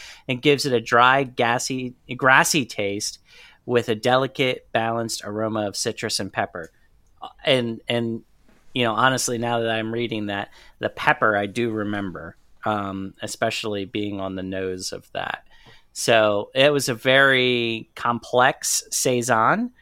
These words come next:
um, which, you know, sometimes can be a little bit overwhelming when you're,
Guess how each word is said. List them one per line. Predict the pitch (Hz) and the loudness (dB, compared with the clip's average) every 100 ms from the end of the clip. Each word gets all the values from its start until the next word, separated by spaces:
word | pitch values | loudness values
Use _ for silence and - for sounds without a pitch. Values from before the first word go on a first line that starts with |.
| _ _ _ | _ _ _
um, | 113 120 117 117 117 113 110 | 4 6 6 4 0 -4 -8
which, | 123 123 - | -4 -4 -2
you | |
know, | 123 120 | -2 0
sometimes | 131 127 135 123 - | 0 2 0 0 -2
can | 123 110 | -4 -2
be | 110 | -2
a | 107 | -2
little | 110 104 | -2 -2
bit | 110 | -2
overwhelming | 110 107 107 101 101 117 127 | -2 -2 -4 -4 -4 -6 -6
when | 107 101 | -6 -6
you're, | 98 98 | -6 -6